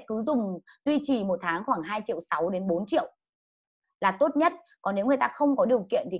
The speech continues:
kể mình cho người ta dùng mỗi cái formula hoặc là mỗi một cái sản phẩm gì đấy mà về dòng năng lượng cũng là được rồi. Nhưng đương nhiên nếu mà cơ thể càng già mà cái sai hỏng nó càng nhiều, mãn tính thì phải dùng cả năm. Cho nên thông thường á,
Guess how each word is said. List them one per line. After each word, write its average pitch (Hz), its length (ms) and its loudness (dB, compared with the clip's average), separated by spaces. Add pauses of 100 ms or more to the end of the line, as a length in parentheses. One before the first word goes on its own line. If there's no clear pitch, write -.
kể 196 200 0
mình 170 160 -6
cho 226 140 -2
người 202 120 -2
ta 214 140 0
dùng 196 220 -4
mỗi 277 180 2
cái 320 160 -2
formula 208 520 -2 (320)
hoặc - 240 -2
là 165 100 -6
mỗi 208 240 0
một - 220 2
cái 170 180 4
sản 196 180 -2
phẩm 151 180 -10
gì 170 140 -6
đấy 165 240 -2
mà 240 140 0 (120)
về 170 160 4
dòng 170 160 -2
năng 220 140 -4
lượng 226 240 -2
cũng - 120 -10
là 262 120 -2
được 180 220 0
rồi. 170 220 8 (540)
Nhưng 269 180 4
đương 277 200 8
nhiên 277 220 6
nếu 196 120 0
mà 247 140 4
cơ 254 240 4
thể 226 180 4
càng 175 240 -2
già 180 380 2
mà 170 140 -2
cái 170 100 -2
sai 240 180 2
hỏng 175 240 0
nó 156 80 -8
càng 196 240 -4
nhiều, 196 360 6 (320)
mãn 277 300 2
tính 233 260 4
thì 277 140 0
phải 175 160 -2
dùng 175 180 -4
cả 156 120 -2
năm. 269 300 4 (400)
Cho 262 60 0
nên 262 200 4
thông 269 220 2
thường 220 300 4
á, - 160 4